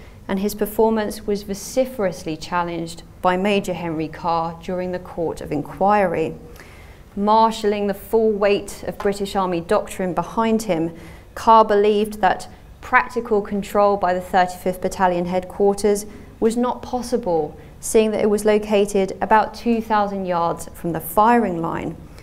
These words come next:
Carr went on in a much more impassioned tone,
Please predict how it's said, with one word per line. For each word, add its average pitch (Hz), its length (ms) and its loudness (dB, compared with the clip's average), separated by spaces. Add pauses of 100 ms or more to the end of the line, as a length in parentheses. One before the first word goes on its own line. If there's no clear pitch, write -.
(360)
Carr 240 280 4
went 233 200 0
on 214 140 -2
in 208 120 -2
a 196 40 0
much 208 300 -2
more 196 180 -2
impassioned 185 800 -4
tone, 165 440 -4